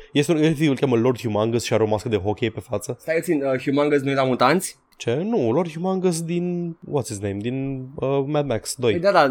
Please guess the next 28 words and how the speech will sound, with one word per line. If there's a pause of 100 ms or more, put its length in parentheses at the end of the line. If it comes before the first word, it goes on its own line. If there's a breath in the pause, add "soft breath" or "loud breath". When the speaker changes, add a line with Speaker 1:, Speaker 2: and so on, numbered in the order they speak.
Speaker 2:
uh,
a,
e
un
elite,
uh, (400)
N
P (120)
C?
Speaker 1:
Un, (420)
da, (320)
un,
nu
știu,
un
elite
enemy. (440)
Îs
Raiders. (300)
Speaker 2:
Ah, (100)
e
Raider.
Ah,
nu,
credeam
că
Speaker 1:
Mhm.
Speaker 2:
e